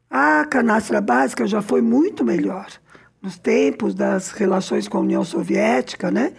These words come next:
de fazer parte do mercado comum, a canastra básica supria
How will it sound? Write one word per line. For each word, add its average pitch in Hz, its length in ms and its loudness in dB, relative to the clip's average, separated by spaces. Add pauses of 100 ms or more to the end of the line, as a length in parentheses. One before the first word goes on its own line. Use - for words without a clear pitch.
(380)
de 202 120 -8
fazer 196 300 0
parte 208 280 0
do 208 80 0
mercado 202 440 0
comum, 233 520 0 (760)
a 208 80 -4
canastra 220 460 0
básica 247 500 0
supria 277 720 0